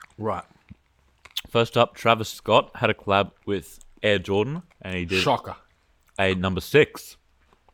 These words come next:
Speaker 1: It said Kylie Jenner there somewhere.
Speaker 2: Yeah, they're saying, like, everyone's talking about their favourite
Speaker 1: Oh.
Speaker 2: Houston-born rapper.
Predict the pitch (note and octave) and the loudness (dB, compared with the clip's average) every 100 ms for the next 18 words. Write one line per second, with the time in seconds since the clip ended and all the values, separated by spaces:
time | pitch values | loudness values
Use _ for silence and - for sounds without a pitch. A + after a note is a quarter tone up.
0 | _ _ - _ _ _ _ _ _ _ | _ _ -20 _ _ _ _ _ _ _
1 | _ - _ - C#3+ - A2+ G2+ F2+ G2 | _ -20 _ -4 -4 -2 -2 -2 -8 -10
2 | F#2 E2+ - F#2 G2 - _ _ _ _ | -10 -12 -12 -14 -14 -16 _ _ _ _
3 | _ - - _ _ - - G2+ F#2 F#2 | _ -20 -20 _ _ -18 -2 2 4 2
4 | F#2 - - - G#2 F2+ D#2 - F2 E2+ | 0 -8 -20 -6 -2 -2 -4 -6 -2 -2
5 | E2 E2 - E2+ - E2 E2+ E2 E2 - | -2 -4 -4 -4 -4 -4 -4 -2 -2 2
6 | F2 G#2+ G2+ F#2+ E2+ F2 E2 E2+ E2 D#2+ | 2 0 -2 -2 -4 -6 -6 -4 0 -2
7 | - E2+ | 0 -2